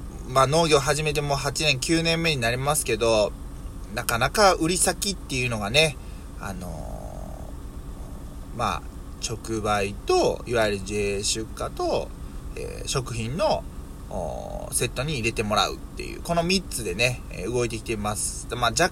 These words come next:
干ね、割合は変わるかもしれないですけど、うん。常にね、あの、このあたりは頭を悩ましているところでございます。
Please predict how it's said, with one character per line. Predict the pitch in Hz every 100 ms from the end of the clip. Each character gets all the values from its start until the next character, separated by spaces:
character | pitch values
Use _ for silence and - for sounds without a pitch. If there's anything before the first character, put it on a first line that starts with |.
| -
干 | 214 208 202
ね、 | 202 190
割 | 143 160 170
合 | 160 151
は | -
変 | 160
わ | 151
る |
か | 117
も | 98
し | 92
れ | 95
な | 85
い |
で | 82
す | -
け | 87
ど、 | 98 87 - - - - - - - - - - - - -
う |
ん。 | 98 180 - - - - - - - - - - - - - - - - - - - -
常 | 139 131
に | 98
ね、 | 104 101 - -
あ | - 98
の、 | 90
こ | - 113
の | 113
あ |
た | 101
り | 92
は | 85 78
頭 | 120 107 98 87
を |
悩 | 98 101 98
ま | 98
し | -
て | 98
い |
る | 92
と | 95
こ | 95
ろ |
で | 85 78
ご | 95
ざ | 92
い |
ま | 87 90
す。 | - - - - - - - - -